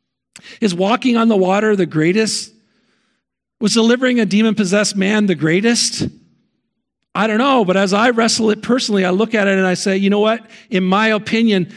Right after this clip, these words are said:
the greatest miracles in the ministry of Jesus took place when he loved the unlovable,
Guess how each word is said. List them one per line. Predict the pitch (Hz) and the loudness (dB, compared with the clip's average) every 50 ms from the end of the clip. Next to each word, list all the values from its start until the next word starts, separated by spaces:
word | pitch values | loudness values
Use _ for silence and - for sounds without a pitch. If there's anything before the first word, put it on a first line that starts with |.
| - - - _ | -20 -20 -16 _
the | - 185 | -2 -2
greatest | 180 147 139 175 196 208 220 220 220 220 208 - 208 | -2 0 0 0 2 2 2 2 2 2 0 0 0
miracles | 196 190 196 208 220 214 208 208 - 202 175 170 165 - - | 0 2 2 2 2 0 0 0 -2 -2 0 0 -2 -4 -2
in | - 180 | 0 0
the | 185 180 | 0 2
ministry | 180 185 190 190 185 - - 196 175 | 2 0 0 0 -2 -2 0 0 0
of | 165 | -2
Jesus | 151 - - 190 190 180 - 165 151 143 - - - - - - - - _ _ | -2 -4 -2 -2 -2 0 0 -2 -2 -2 -2 -6 -8 -10 -18 -20 -20 -20 _ _
took | - - 190 202 - | -4 -4 -4 -4 -4
place | - - 196 190 185 160 - - - - - - - _ _ _ _ _ _ _ _ _ _ - | -4 -2 0 0 0 0 0 -2 -2 -4 -6 -8 -14 _ _ _ _ _ _ _ _ _ _ -6
when | 180 185 175 | -2 0 2
he | 165 180 | 2 2
loved | 165 160 165 175 180 165 147 | 2 2 2 2 0 -2 -4
the | 156 156 156 | -4 -4 -2
unlovable, | 147 143 139 135 139 135 127 107 107 98 - | -2 -2 -2 -2 -4 -4 -6 -8 -10 -12 -14